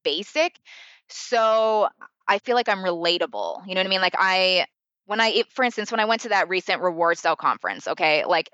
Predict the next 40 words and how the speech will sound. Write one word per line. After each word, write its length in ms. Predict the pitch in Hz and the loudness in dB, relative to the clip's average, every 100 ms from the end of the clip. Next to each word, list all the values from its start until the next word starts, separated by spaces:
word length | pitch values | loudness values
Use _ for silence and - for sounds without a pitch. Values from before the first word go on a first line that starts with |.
| 196 | -2
there 100 | 247 | 0
was, 100 | 254 | 0
like, 180 | 233 | -2
the 80 | 202 | -2
best 360 | 156 165 147 - | 0 0 0 -4
of 100 | 151 | -10
the 80 | 160 | -4
best 320 | 151 156 - | -2 -2 -2
there 180 | 170 160 | 0 0
as 100 | 160 | 0
far 220 | - 160 | -2 0
as 100 | 151 | 0
style. 440 | - 170 165 165 | -4 0 2 2
So 120 | 165 196 | 0 -4
when 80 | |
I 100 | 233 | -2
walked 260 | 262 226 220 | 0 -2 -2
into 100 | 202 | -6
the 80 | 190 | -4
room, 140 | 185 | -2
I 80 | 220 | -2
felt 160 | - 466 | 0 0
like 120 | 381 | 2
I 80 | 208 | 0
was 200 | 185 175 | -2 -8
dressed, 420 | 165 170 180 - _ _ | 0 0 0 -4 _ _
like, 180 | 170 160 _ | -4 -4 _
I 80 | 226 | -2
liked 240 | 254 269 - | 0 0 -2
what 120 | 165 | 0
I 80 | 151 | 0
wore. 220 | 151 160 | 2 0
I 80 | 175 | 0
think 180 | - 196 | -2 -4
my 80 | 185 | 0
outfits 320 | 185 - 180 | 0 -2 -6
were 80 | 180 | -4
very 240 | 175 160 165 | 0 2 2
good. 320 | 165 165 165 - - - | 2 2 0 -10 -16 -4
However, 640 | 240 247 233 202 143 143 | 0 2 2 0 0 -2